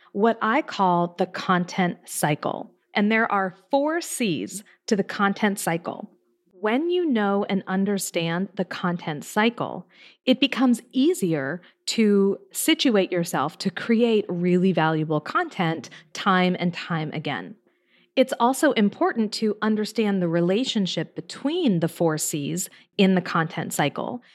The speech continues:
because sometimes it's hard to do more than one C at a time. And we'll dive into that as I walk you through the cycle. So let's start with the first C of the content cycle, and that is consumption.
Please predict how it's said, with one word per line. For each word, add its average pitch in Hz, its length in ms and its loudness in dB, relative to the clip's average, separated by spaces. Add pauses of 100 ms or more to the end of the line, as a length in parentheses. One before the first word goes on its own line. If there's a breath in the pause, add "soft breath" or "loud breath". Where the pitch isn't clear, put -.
(180 soft breath)
because 202 760 0 (360 soft breath)
sometimes 330 680 -2
it's 294 160 -2
hard 190 600 0
to - 120 -4
do 180 220 0
more 175 300 2
than 220 240 2
one 185 240 0
C 202 580 -4
at 202 140 -6
a 175 40 2
time. 151 480 -8 (320)
And 180 240 0
we'll 254 160 2
dive 277 300 4
into 226 220 0
that 170 220 0
as 165 120 -4
I 160 80 -2
walk 160 380 0
you 170 40 -4
through 156 180 -10
the 170 100 -14
cycle. - 500 -12 (880 loud breath)
So 269 220 0
let's 294 280 2
start 233 320 2
with 202 140 -2
the 190 80 2
first - 600 -2
C 190 480 0 (100)
of 185 140 2
the 202 80 0
content 202 520 -2
cycle, 160 540 -6 (140)
and 233 180 2
that 339 240 -4
is 202 420 2 (300 soft breath)
consumption. 185 960 -2